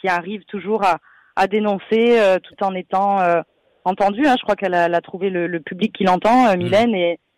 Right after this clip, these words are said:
Speaker 1: et elle écrit des chansons où, voilà, où il y a quand même toujours du fond. Donc, euh, c'est quand même assez, euh, inspirant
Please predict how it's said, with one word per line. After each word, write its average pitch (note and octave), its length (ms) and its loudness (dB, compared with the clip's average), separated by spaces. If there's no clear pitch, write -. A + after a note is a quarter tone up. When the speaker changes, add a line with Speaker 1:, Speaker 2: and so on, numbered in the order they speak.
Speaker 1:
et E3+ 40 2
elle F3 80 2
écrit F3 240 -4
des G3 140 0
chansons G#3 560 0
où, F3 260 -2
voilà, D#3+ 260 2
où D#3 320 -6
il F3 40 -4
y - 40 4
a - 20 2
quand G#3 120 0
même G3+ 100 2
toujours G#3+ 240 0
du G3+ 220 -2
fond. G3 180 -2
Donc, F3 280 -6
euh, E3+ 60 -2
c'est F3 80 -4
quand F3 120 0
même F3+ 120 0
assez, F3+ 300 -2
euh, D3 420 -2
inspirant F3+ 540 0